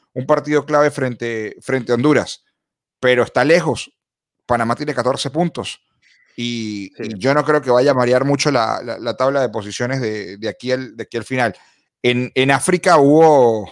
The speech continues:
Speaker 1: también ya algunos equipos metidos del playoff y la gran sorpresa es que Costa de Marfil y Suráfrica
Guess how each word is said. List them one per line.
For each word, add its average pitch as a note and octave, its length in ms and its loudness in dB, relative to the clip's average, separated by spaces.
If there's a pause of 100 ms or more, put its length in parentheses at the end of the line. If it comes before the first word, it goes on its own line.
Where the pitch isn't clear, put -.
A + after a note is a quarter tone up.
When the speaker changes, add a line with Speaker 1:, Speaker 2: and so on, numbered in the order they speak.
(240)
Speaker 1:
también A#2+ 880 -6
ya B2+ 180 -4
algunos D3 360 -6
equipos C#3+ 300 -10
metidos C3+ 300 -6
del C#3+ 100 -4
playoff C#3+ 360 -4
y C3 100 -8
la B2 80 0
gran A#2+ 180 -2
sorpresa C#3+ 420 -4
es C#3+ 60 -6
que B2+ 40 -8
Costa - 240 -2
de C3 60 2
Marfil A#2 440 -6 (420)
y B2+ 100 -2
Suráfrica E3+ 760 2